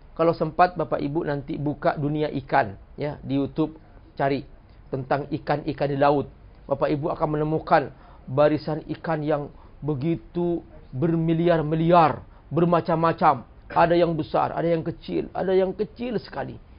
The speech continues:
Itu berbaris dengan rapi, Bapak Ibu rahimakumullah. Kalau kita baca istighfar, sejumlah ikan di laut, gigi kita sudah copot, itu belum selesai. Tapi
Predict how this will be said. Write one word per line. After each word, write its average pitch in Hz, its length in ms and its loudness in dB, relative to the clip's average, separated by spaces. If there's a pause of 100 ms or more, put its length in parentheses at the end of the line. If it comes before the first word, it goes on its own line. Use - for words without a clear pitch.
(120)
Itu 208 240 -2
berbaris 208 400 6
dengan 196 240 0
rapi, 196 480 6
Bapak 156 160 0
Ibu 160 240 0
rahimakumullah. 147 380 -4 (540)
Kalau 208 240 6
kita 226 240 0
baca 202 240 2
istighfar, 175 640 4 (560)
sejumlah 202 720 4
ikan 196 160 4
di 190 80 2
laut, 185 320 8 (600)
gigi 190 520 0
kita 220 320 -2
sudah 196 240 2
copot, 214 560 4 (640)
itu 220 160 -4
belum 208 240 4
selesai. 139 480 -4 (480)
Tapi 214 240 0